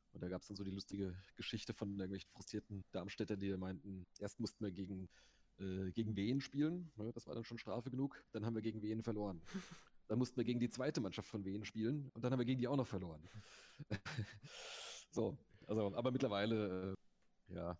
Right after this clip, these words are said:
Speaker 1: jetzt durch die letzten Jahre ist, ist Darmstadt natürlich wieder so ein bisschen voraus, wobei jetzt so in der aktuellen Situation sind wir jetzt gar nicht so weit voneinander entfernt, so was die
Speaker 2: E-,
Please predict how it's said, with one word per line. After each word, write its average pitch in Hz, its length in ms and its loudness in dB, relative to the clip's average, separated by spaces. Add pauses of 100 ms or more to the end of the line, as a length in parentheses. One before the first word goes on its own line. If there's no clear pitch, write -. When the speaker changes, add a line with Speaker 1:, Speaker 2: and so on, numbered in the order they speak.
(140)
Speaker 1:
jetzt - 240 -8
durch 98 140 -2
die 101 100 -4
letzten - 280 -2
Jahre 92 300 -2
ist, - 180 -6
ist - 180 -12
Darmstadt 82 300 -10
natürlich 87 300 -16
wieder 101 100 -4
so 95 80 -8
ein 95 40 -8
bisschen - 260 -6
voraus, 117 500 2
wobei 113 220 2
jetzt 120 300 -2
so 120 140 4
in 120 60 4
der 104 80 2
aktuellen 123 560 4
Situation 117 520 0
sind 113 120 -4
wir 113 80 2
jetzt 101 160 -4
gar 98 120 -6
nicht 104 120 -6
so 98 100 -10
weit 90 160 -6
voneinander 92 340 -6
entfernt, 82 460 -12
so - 80 -20
was - 120 -16
die - 80 -14
Speaker 2:
E-, - 120 -14